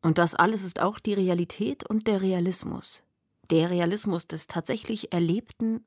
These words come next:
realen Abenteuers. Das Abenteuer als soziale und historische Tatsache. Und dann zwanzigtausend Meilen unter dem Meer. Die Realität des ganz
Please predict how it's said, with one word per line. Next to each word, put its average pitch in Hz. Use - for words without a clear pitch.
realen 196
Abenteuers. -
Das -
Abenteuer 185
als 156
soziale 170
und 220
historische -
Tatsache. -
Und 170
dann 214
zwanzigtausend 208
Meilen 170
unter 214
dem 175
Meer. -
Die 165
Realität 170
des 170
ganz -